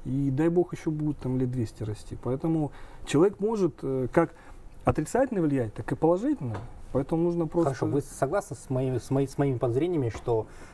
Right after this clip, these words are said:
Speaker 2: здорово, что мы всё это делаем, но можно ещё больше делать?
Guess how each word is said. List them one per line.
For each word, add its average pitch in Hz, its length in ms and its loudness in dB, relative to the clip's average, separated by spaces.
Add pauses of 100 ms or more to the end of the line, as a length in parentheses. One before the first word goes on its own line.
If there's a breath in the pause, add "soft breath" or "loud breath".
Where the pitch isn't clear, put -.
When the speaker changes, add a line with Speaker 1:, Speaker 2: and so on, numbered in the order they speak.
(120)
Speaker 2:
здорово, 127 340 4
что - 140 -8
мы 123 100 -4
всё 127 140 -2
это 127 120 -2
делаем, 165 440 0 (120)
но 117 80 0
можно 147 280 0
ещё 131 220 2
больше 123 260 -4
делать? 101 240 -8